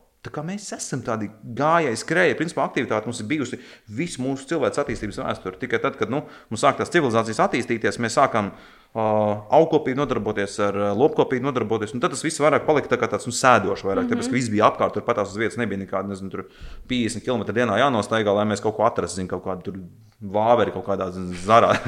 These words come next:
Speaker 1: Dabūt kaut kur nomedīt. Bet, ā, nu, lūk, tā kā es saku, tā aktivitāte mums ir bijusi izsenis jau, un, ā, lai, un tāpēc arī mūsdienā, nu, šodien, lai mēs saglabātu labu veselību, mums viņa vajadzīga.
Speaker 2: Tieši
Speaker 1: Kādā
Speaker 2: tā.
Speaker 1: veidā mēs viņu dabūnam?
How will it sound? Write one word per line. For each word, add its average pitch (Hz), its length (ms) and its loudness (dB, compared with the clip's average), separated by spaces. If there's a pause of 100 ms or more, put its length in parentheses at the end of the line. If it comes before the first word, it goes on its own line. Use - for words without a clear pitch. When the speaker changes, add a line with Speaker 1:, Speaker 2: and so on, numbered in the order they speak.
(1040)
Speaker 1:
Dabūt 220 720 -6
kaut 120 160 -2
kur 107 80 2
nomedīt. 101 560 -4 (560)
Bet, 107 400 -2
ā, 117 500 2
nu, 156 140 0
lūk, 170 160 0
tā 131 80 -4
kā 120 140 0
es - 20 -8
saku, - 160 -6
tā 120 160 -2
aktivitāte 113 480 0
mums 120 160 -6
ir 120 80 -4
bijusi 131 240 -4
izsenis 98 460 -8
jau, 101 100 -2 (240)
un, 101 320 -6
ā, 101 160 -6
lai, 135 220 2 (100)
un 123 160 -4
tāpēc 147 320 -2
arī 139 80 0
mūsdienā, 120 480 0
nu, 175 160 -4
šodien, 92 480 -4 (480)
lai 131 140 2 (100)
mēs 131 160 -2
saglabātu 113 380 0
labu 95 180 -2
veselību, 175 400 -6 (320)
mums 117 160 -12
viņa 147 140 -8
vajadzīga. 95 400 -12 (580)
Speaker 2:
Tieši - 160 -14
Speaker 1:
Kādā 202 240 6
Speaker 2:
tā. 127 60 2
Speaker 1:
veidā 107 180 2
mēs 95 160 -4
viņu 98 140 -4
dabūnam? 95 340 -6